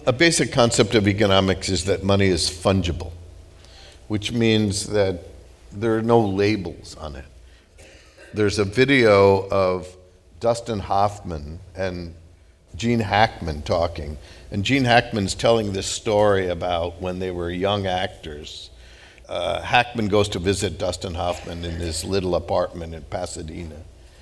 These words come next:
Dustin Hoffman has asked him to borrow some money. And then Hackman goes into his kitchen, and he sees these mason jars that have labels on them.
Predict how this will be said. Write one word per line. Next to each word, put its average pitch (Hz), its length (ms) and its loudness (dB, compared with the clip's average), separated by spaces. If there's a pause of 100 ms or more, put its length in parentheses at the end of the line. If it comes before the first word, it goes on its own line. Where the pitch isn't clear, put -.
(300)
Dustin 147 340 2
Hoffman 127 340 4
has 101 140 -2
asked 107 300 4
him 92 200 -4
to 87 60 -10
borrow 90 300 4
some 80 240 -6
money. 73 220 -8 (800)
And 127 240 2
then 147 240 4
Hackman 135 480 0
goes 113 260 6
into 107 300 4
his 92 460 -2 (260)
kitchen, 92 560 -2 (260)
and 123 140 0
he 127 80 2
sees 143 300 0
these 107 260 0
mason 107 560 2
jars 90 880 2 (320)
that 123 160 6
have 98 180 6
labels 95 540 4
on 76 240 -6
them. 73 160 -14